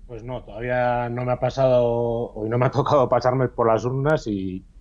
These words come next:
y creo que tampoco me va a tocar, ¿eh? Porque, o sea, si Daniel lleva cuatro años, yo ni en cuatro años creo que, que lo podría lograr. En cinco,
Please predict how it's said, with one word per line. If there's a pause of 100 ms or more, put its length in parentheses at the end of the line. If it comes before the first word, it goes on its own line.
(240)
y
creo
que
tampoco
me
va
a
tocar,
¿eh? (100)
Porque,
o
sea,
si
Daniel
lleva
cuatro
años, (400)
yo
ni
en
cuatro
años
creo
que, (260)
que
lo
podría
lograr.
En
cinco,